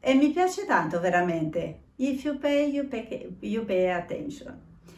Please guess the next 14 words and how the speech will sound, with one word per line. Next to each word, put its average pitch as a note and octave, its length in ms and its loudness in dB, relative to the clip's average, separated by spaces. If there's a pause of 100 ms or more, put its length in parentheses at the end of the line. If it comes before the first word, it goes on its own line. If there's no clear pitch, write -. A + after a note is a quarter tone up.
(340)
Quindi G3+ 320 4
se F#3+ 180 2
paghi, F#3 960 0
eh, E3 360 0
come F3+ 300 2
dire, D#3+ 560 -4 (500)
sei G3+ 460 0
attento E3+ 960 0
a - 140 -2
quello D#3+ 280 0
che E3 180 -4
ti F3+ 140 -4
viene D3+ 400 2
detto. D3+ 520 -2